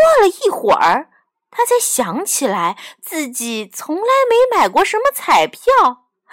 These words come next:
而这时候，匹诺曹已经满意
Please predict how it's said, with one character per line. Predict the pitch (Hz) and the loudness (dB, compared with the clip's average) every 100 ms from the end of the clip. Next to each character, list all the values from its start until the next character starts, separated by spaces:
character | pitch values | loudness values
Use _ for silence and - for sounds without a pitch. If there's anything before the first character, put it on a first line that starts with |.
| - - | -18 -2
而 | 175 180 | 2 2
这 | 196 403 294 | 0 0 0
时 | - - 156 | 0 -4 -6
候， | 165 170 123 - _ _ | 0 2 2 -2 _ _
匹 | - 240 | -10 -6
诺 | 208 196 | 0 0
曹 | 202 262 180 285 - _ _ | 2 4 6 6 2 _ _
已 | 269 196 | -10 -10
经 | 196 247 359 | -8 -6 -2
满 | 370 190 | 0 2
意 | 160 | 0